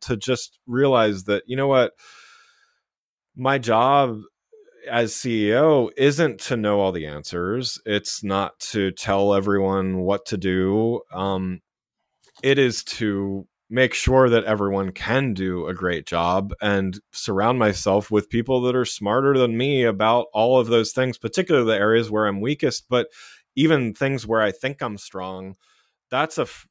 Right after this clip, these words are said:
that's a, <laughs> that, that's a dangerous path as well, is to think you know more than you do. And so, you know, I, I had to learn that lesson many, many times. And, and, you know, I always had great teams and, and mo-, you know, most as understanding as they could be, some,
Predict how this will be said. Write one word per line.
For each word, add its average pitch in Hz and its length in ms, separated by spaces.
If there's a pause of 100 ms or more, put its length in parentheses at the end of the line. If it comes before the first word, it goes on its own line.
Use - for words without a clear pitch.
that's 131 240
a, 107 260 (180)
<laughs> - 200
that, 131 180 (120)
that's 135 240
a 143 40
dangerous 120 760 (360)
path 120 300
as 98 140
well, 120 260
is 104 100
to 104 120
think 110 240
you 113 80
know 107 160
more 104 240
than 98 160
you 92 100
do. 101 560
And 104 300
so, 143 220
you 180 120
know, 202 80
I, 196 160 (140)
I 107 100
had 147 140
to 151 80
learn 127 220
that 131 160
lesson 117 420
many, 139 200
many 135 220
times. 95 500
And, 98 460
and, 98 400 (480)
you 120 140
know, 104 100
I 113 300 (100)
always 120 380
had 107 120
great 110 280
teams 117 520
and, 98 540 (100)
and 104 320
mo-, 127 260 (140)
you 131 140
know, 104 100
most 123 440
as 120 160
understanding 123 580
as 104 120
they 110 120
could 120 260
be, 117 300
some, 120 320